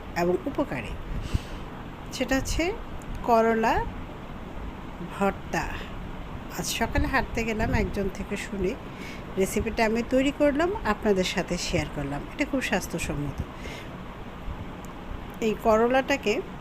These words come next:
এটা কিন্তু উস্তা না, এটা করলার একটা ছোট্ট অংশ আমি কেটে নিয়েছি। এটাকে এই সালাদ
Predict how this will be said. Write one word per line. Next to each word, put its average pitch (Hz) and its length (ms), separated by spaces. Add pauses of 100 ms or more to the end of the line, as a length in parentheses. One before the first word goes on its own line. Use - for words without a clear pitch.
(800)
এটা 233 160
কিন্তু 294 220
উস্তা - 240
না, 139 140
এটা 202 200
করলার 226 420
একটা 294 140 (120)
ছোট্ট - 260 (460)
অংশ 180 180 (120)
আমি 233 160
কেটে 214 280
নিয়েছি। 180 260 (840)
এটাকে 233 300 (160)
এই 214 160
সালাদ 202 240